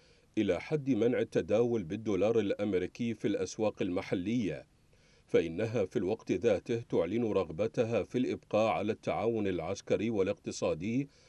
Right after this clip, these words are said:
مع الغرب وحلف الناتو، لا سيما الولايات المتحدة، الأمر الذي يكشف عن عمق الصراع الداخلي في أروقة السلطة في بغداد.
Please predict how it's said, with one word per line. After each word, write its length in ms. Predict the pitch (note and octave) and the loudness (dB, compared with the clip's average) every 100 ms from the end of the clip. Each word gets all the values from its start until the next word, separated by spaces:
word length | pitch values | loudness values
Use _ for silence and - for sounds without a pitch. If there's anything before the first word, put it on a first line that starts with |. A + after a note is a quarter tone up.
| _ _ | _ _
مع 220 | E2+ G2+ G2 | -4 -2 -2
الغرب 420 | F#2+ F#2 A#2+ - - _ _ _ | -2 2 2 0 -10 _ _ _
وحلف 420 | - - A#2+ G#2 A#2 | -6 -4 -4 -4 -4
الناتو، 600 | F#2 G#2 A#2+ A#2+ G#2 G#2 _ _ - | -2 0 0 0 -2 -2 _ _ 2
لا 160 | G2 G2+ | 4 4
سيما 560 | - D#3+ A#2+ F2+ E2 - | 4 2 4 2 0 -2
الولايات 640 | G#2+ G2 F#2+ G2 E2+ A2+ - | 0 2 2 2 2 0 2
المتحدة، 880 | A2 F#2 F2+ A#2+ - G2+ E2 - _ _ _ _ - | 0 0 0 0 0 -2 -4 -8 _ _ _ _ -2
الأمر 440 | G2+ F2+ G#2+ A2 F#2+ | 0 0 -2 -2 0
الذي 400 | F#2 G#2 G2 F2+ | 0 0 -2 -2
يكشف 420 | A2+ - G#2+ A2+ | -4 -6 -6 -2
عن 280 | F#2+ F#2 E2+ | 0 -2 -4
عمق 440 | F#2 A#2 G#2 - | -2 -2 -2 -2
الصراع 460 | G2 - F#2 G#2 F#2+ | -2 0 2 2 0
الداخلي 720 | F2+ G2 F2+ A2+ G2 B2 C3+ - - _ | -2 -2 -2 -2 0 0 0 -4 -20 _
في 240 | - G#2+ - | -2 0 0
أروقة 480 | F2+ E2+ B2 B2 A2 | 0 -2 0 0 0
السلطة 680 | A2 - A2+ F#2+ A2 F#2+ G2+ | -4 0 0 2 2 2 -2
في 240 | - G#2 E2+ | -4 -4 -2
بغداد. 540 | F#2 F2 F#2 G#2+ | -2 0 2 2